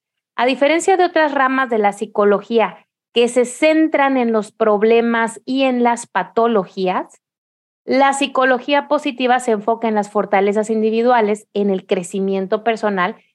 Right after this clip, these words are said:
y en las emociones positivas. Aplicada al mundo de los negocios, la psicología positiva puede traerte muchos beneficios, especialmente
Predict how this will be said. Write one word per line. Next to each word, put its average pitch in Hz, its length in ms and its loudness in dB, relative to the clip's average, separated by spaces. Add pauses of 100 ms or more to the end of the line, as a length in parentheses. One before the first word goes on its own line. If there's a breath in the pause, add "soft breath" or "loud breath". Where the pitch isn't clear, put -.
(140)
y 254 160 -2
en 254 100 2
las 240 200 2
emociones 208 680 2
positivas. 208 920 -4 (1200 loud breath)
Aplicada 262 520 0
al 349 80 4
mundo 285 260 4
de 226 100 4
los 190 160 2
negocios, 214 680 -2 (480)
la 269 200 4
psicología 294 680 0
positiva 262 640 0
puede 294 360 2
traerte 220 580 2
muchos 247 600 0
beneficios, 220 760 -2
especialmente 285 1040 0